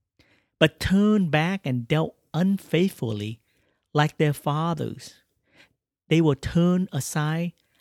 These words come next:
like a deceitful bow, for they provoked him to anger with their high places, and moved him to jealousy with their graven images. When God heard this, he was wroth,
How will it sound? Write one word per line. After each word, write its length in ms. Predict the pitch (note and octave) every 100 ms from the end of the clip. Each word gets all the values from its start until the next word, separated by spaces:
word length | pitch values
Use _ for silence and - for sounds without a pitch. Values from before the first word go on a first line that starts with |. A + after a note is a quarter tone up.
| _ -
like 220 | C3+ -
a 40 | B2+
deceitful 840 | C3+ - - E3 - E3+ F3 - _
bow, 440 | B2+ C3+ B2 A2 A2+ _ _ _ _ _ _ _ -
for 120 | D#3+
they 120 | F3+
provoked 600 | - - E3 D3 G3+ -
him 220 | - E3+ D#3+
to 140 | D#3 -
anger 500 | C#3+ E3 D3+ G#2+ A#2 _ _ _ _ _ _ -
with 200 | D3 -
their 140 | C3
high 400 | - D3 D3+ D#3
places, 840 | - C#3+ D3 D3+ A#2 - - - _ _ _ _ -
and 180 | D3 C#3+
moved 640 | D#3 F#3 G3 F3+ C3+ -
him 260 | - D#3 D3
to 120 | C#3
jealousy 720 | A#2+ D3+ D3+ E3 - A2 - _ _ _ _ _ _ _
with 140 | C#3+ C3+
their 120 | C3+
graven 480 | A#2 C#3 D#3 F3 F3+
images. 640 | D3+ C#3 A#2 A2+ A2+ - _ _ _ _ _ _ _ - - _ -
When 180 | D3
God 320 | C3+ F3 A#3+ G#3
heard 340 | D#3 F3 F#3
this, 400 | B2+ A2 - - _ _ _ _
he 160 | - F#3+
was 240 | E3+ A#2+
wroth, 520 | A#2 C3 B2+ - -